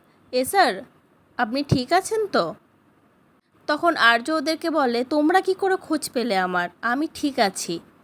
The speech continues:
তখন কিঙ্কর বলে, "অপর্ণার কাছ থেকে আমরা জানতে পেরেছি তোমার কথা।"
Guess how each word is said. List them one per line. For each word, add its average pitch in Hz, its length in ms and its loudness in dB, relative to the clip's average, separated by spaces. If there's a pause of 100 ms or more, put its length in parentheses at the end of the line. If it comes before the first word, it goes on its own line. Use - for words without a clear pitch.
(440)
তখন 262 220 -2
কিঙ্কর 262 460 2
বলে, 254 320 4
"অপর্ণার 262 500 2
কাছ 247 220 -2
থেকে 285 240 -4
আমরা 302 220 2
জানতে 233 360 -2
পেরেছি 240 360 -4
তোমার 233 360 -4
কথা।" 180 340 -4